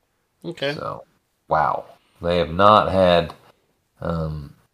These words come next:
Speaker 2: not had a great game. Um, really short lineup. Looks like, you know, Darius Hall, he was a former back, one big scorer, six six forward. He tra-, he played here,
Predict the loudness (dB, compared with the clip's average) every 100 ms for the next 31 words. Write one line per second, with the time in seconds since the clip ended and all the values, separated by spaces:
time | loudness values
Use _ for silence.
0 | _ _ _ _ _ _ _ _ -6 -4
1 | 0 0 2 2 2 -4 -4 -8 -16 _
2 | -2 -2 2 4 4 4 4 6 8 8
3 | 6 4 2 0 2 0 _ _ _ _
4 | _ _ _ _ _ _ _ _ -4 0
5 | 0 4 4 4 4 6 8 8 4 -4
6 | -6 -4 -6 _ _ _ _ _ -4 -4
7 | -2 -4 -6 _ _ _ _ _ _ _
8 | _ -8 -8 -4 0 2 0 -2 -6 -6
9 | -4 -4 -4 -6 -2 2 2 0 -6 -20
10 | _ _ _ _ -12 -2 4 4 4 4
11 | 6 6 8 6 6 2